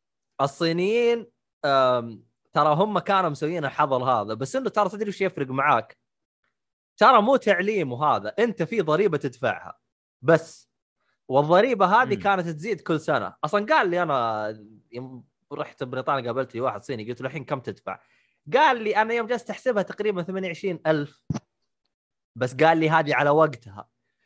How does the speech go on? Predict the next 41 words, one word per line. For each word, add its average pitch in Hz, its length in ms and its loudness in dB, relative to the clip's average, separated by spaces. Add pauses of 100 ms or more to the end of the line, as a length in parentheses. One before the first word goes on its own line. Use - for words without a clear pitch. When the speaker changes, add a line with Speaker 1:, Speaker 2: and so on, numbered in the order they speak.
(260)
Speaker 1:
الولد 160 420 4
الآن 160 340 2
كم 165 220 -6
عمره 156 320 -2
يوم 123 160 -2
قابلته؟ 123 400 -4
كان 127 180 -4
عمره 143 220 -2
أربعة 135 140 0
وعشرين 123 200 -10
سنة. 110 280 -6 (580)
قال: 113 140 0
"أنا 143 260 4
هذا 139 100 2
على 135 180 2
وقته، 151 380 0
يو-، 107 160 -8
قا-، 135 340 0
على 120 180 -2
وقتي." 135 440 0 (200)
فكانت 180 460 -2
كل 208 180 -8
سنة 208 220 0
تزيد. 147 360 -6
كم 190 160 -2
صارت 185 320 0
الحين 196 220 -4
أنا 165 160 0
ما 143 180 2
أدري. 95 260 -8 (460)
فهمت؟ 143 280 0 (880)
أصحاب 285 460 4
القرى 277 600 4
تفكيرهم 269 500 -2
ترى 208 220 2
زينا، 123 500 -2
من 151 240 -4
نظام 185 260 4
اللي 175 180 2
إيش 196 140 -2
يبزر، 127 540 -2